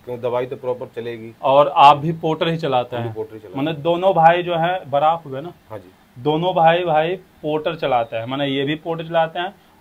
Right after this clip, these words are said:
Speaker 2: पोर्टर के अलावा और भी चला लेते हैं जैसे अंकल डिलीवरी। लेकिन इनका मैं आपको दिखाऊंगा कि सिर्फ पोर्टर चलाते हैं, आपको लॉगिन आवर भी दिखाऊंगा, ठीक है, तब आपको पता चलेगा।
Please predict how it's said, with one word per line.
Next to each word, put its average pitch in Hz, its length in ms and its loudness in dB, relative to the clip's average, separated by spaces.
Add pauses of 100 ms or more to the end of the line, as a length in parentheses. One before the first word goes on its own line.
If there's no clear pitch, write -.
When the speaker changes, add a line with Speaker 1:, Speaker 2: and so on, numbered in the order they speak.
Speaker 2:
पोर्टर 175 280 -2
के 208 100 -4
अलावा 202 280 8
और 185 260 6
भी 202 220 0 (600)
चला 165 240 8
लेते 156 220 0
हैं 156 80 0
जैसे 156 200 -2
अंकल 151 260 0
डिलीवरी। 147 280 -2
लेकिन 170 400 -6
इनका 185 440 2
मैं 214 140 0
आपको 196 260 2
दिखाऊंगा 170 680 2 (300)
कि 208 80 -6
सिर्फ - 440 -4 (140)
पोर्टर 190 320 2
चलाते 180 380 4
हैं, 113 180 0 (300)
आपको 156 280 6
लॉगिन 180 460 4
आवर 196 200 6
भी 190 100 0
दिखाऊंगा, 175 580 0 (380)
ठीक 214 180 0
है, 190 100 6
तब - 120 -2
आपको 185 300 8
पता 185 280 -2
चलेगा। 139 440 -2